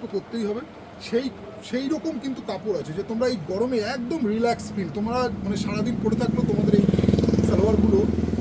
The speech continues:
তো ভালো কোয়ালিটির সুতি আছে যে তোমাদের গায়ে কোনো রকম কষ্ট হবে না, যে ধরো গায়ে অ্যালার্জির মতো লাগছে বা কুটকুট করছে, এই সব ব্যাপারগুলো একদম তোমরা নিশ্চিন্তে থাকো, সেইটুকু গা-, তাই গ্যারান্টি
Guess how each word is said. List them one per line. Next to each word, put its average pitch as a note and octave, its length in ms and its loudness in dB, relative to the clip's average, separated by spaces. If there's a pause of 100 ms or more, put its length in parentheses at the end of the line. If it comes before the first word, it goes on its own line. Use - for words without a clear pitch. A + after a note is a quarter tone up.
(200)
তো - 80 -2 (240)
ভালো G3+ 160 0 (100)
কোয়ালিটির B3 400 0
সুতি - 200 -4 (100)
আছে G3 200 -2
যে F#3+ 140 0
তোমাদের G#3+ 240 0 (100)
গায়ে G3 240 -4
কোনো B3+ 140 -4 (100)
রকম C4 220 -4 (120)
কষ্ট F#3 220 -6 (100)
হবে E3 220 -6
না, C#3 40 -8 (120)
যে F#3+ 80 0 (640)
ধরো F#3+ 160 -4 (100)
গায়ে F#3+ 240 0
অ্যালার্জির F#3 460 -2
মতো G3+ 220 -2
লাগছে F3 260 -4 (120)
বা F#3 60 0 (120)
কুটকুট - 420 -6
করছে, F#3 260 -4 (180)
এই B3 140 0
সব B3+ 160 0
ব্যাপারগুলো G#3 360 -2 (120)
একদম G3 340 -4
তোমরা G3 240 -2
নিশ্চিন্তে D#3 380 -6
থাকো, C3+ 140 -10 (100)
সেইটুকু G3+ 340 -4
গা-, F3 180 -4
তাই F#3 120 -4 (160)
গ্যারান্টি G#3 300 -4